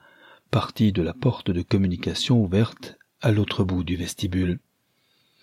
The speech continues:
Ce cri se répéta par deux fois à des distances de plus en plus éloignées et fut suivi d'un tumulte confus où l'on distinguait des voix et des pas qui se rapprochaient rapidement. Sarah,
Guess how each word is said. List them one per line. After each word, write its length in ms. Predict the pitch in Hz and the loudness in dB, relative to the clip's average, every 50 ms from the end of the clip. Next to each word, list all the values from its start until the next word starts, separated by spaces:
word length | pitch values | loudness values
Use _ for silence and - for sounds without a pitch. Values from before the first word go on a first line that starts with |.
| - _ - - | -20 _ -20 -14
Ce 160 | - - - 110 | -6 0 0 0
cri 340 | 95 - - - 127 127 | 0 0 0 2 2 2
se 160 | 127 - - 87 | 2 0 -4 -4
répéta 560 | 82 95 98 - - 90 - - 123 117 117 | -2 -2 -4 -2 -2 -4 -2 -2 -2 -2 0
par 240 | - - 85 85 95 | -2 -4 -4 -4 0
deux 160 | 107 113 107 | 2 2 2
fois 400 | - - - 107 95 101 123 - - | 2 -2 0 0 2 2 0 -2 -4
à 100 | - - | -6 -4
des 80 | 98 92 | -4 -2
distances 680 | 101 104 - - - - 98 104 123 127 - - - - | -2 -2 -2 -2 -4 -2 -2 -2 -2 -2 -4 -6 -6 -2
de 120 | 117 107 | -2 -2
plus 220 | - - 127 - | 2 2 0 2
en 80 | 127 98 | 0 -2
plus 220 | - - 98 95 117 | 0 -2 2 6 6
éloignées 520 | 131 127 104 92 90 87 90 104 117 - _ _ _ _ _ _ _ _ _ _ _ _ _ _ - - | 6 6 6 2 2 2 2 2 2 0 _ _ _ _ _ _ _ _ _ _ _ _ _ _ -16 -4
et 120 | - 120 - | -2 -2 0
fut 140 | - 110 | 0 -4
suivi 400 | 107 - - 110 107 113 123 135 | -4 -2 -2 0 2 4 4 4
d'un 160 | 123 104 90 87 | 4 2 -2 -2
tumulte 540 | - - 135 127 123 117 98 87 - - | 0 2 4 6 6 6 4 2 0 -4
confus 560 | 92 - - - 123 - - - - 131 143 _ _ _ _ _ _ _ _ _ _ - | -6 -2 0 -2 -2 -2 -2 0 2 2 0 _ _ _ _ _ _ _ _ _ _ 0
où 80 | 123 | 2
l'on 160 | 117 101 98 | 2 2 0
distinguait 560 | 98 107 117 - - - 104 98 95 107 101 95 | 0 0 -2 -2 0 0 -2 0 2 2 2 2
des 160 | 85 87 90 | 2 0 -2
voix 320 | 87 98 101 107 117 104 | 0 2 2 4 4 4
et 80 | 92 87 | 2 2
des 160 | 82 90 85 | 0 -2 -4
pas 280 | - - - 110 117 117 | -4 -2 -2 0 0 0
qui 200 | - - 95 92 | -2 -4 -6 -6
se 160 | - - 98 | -4 -4 -2
rapprochaient 760 | 87 92 - - - 98 90 85 - - 90 87 85 85 85 | -2 -2 -6 -4 -4 -2 -2 0 0 -2 0 -2 -2 -2 -2
rapidement. 640 | 87 - 98 87 - 95 90 90 90 87 85 - _ _ _ _ _ _ _ _ _ _ _ _ _ _ _ _ _ _ _ _ _ _ _ _ _ _ _ _ _ _ _ - _ _ - - | -2 -4 -4 -2 -2 -2 -2 0 -2 -2 -4 -6 _ _ _ _ _ _ _ _ _ _ _ _ _ _ _ _ _ _ _ _ _ _ _ _ _ _ _ _ _ _ _ -20 _ _ -16 -6
Sarah, 540 | - - - 117 104 98 87 90 92 131 | -4 0 4 4 4 4 4 0 -4 -4